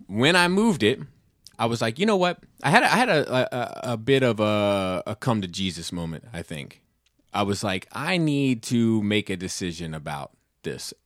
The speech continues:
Something's been bothering me about the review world recently.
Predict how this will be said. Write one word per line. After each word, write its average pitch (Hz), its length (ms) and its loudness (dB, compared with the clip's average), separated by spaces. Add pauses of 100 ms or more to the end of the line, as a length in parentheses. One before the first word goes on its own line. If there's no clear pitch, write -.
(760)
Something's 254 340 0
been 151 160 4
bothering 104 440 4
me 85 140 -2
about 82 340 -6
the 92 80 -6
review 82 400 -8
world 78 460 -8 (240)
recently. 64 480 -4